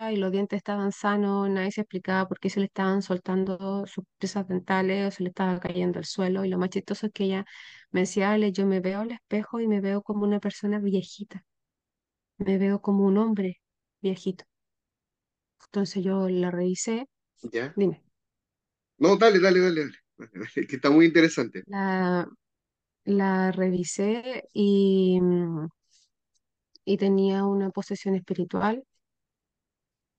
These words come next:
Speaker 1: Y, y resulta que, bueno, saqué el ser, qué sé yo, y a ella mágicamente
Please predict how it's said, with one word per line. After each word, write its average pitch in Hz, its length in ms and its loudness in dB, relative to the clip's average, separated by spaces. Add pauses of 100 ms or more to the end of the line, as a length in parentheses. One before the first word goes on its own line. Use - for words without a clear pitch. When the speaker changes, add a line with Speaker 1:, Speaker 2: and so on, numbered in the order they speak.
(480)
Speaker 1:
Y, 180 1000 4 (2000)
y 202 100 2
resulta 202 520 -2
que, 190 440 0
bueno, 180 200 -2
saqué - 340 -8
el 180 60 -4
ser, 208 320 -2
qué 214 100 -6
sé 190 180 -6
yo, 208 480 -2
y 185 160 2
a 180 140 2
ella 175 160 2
mágicamente 220 1080 -2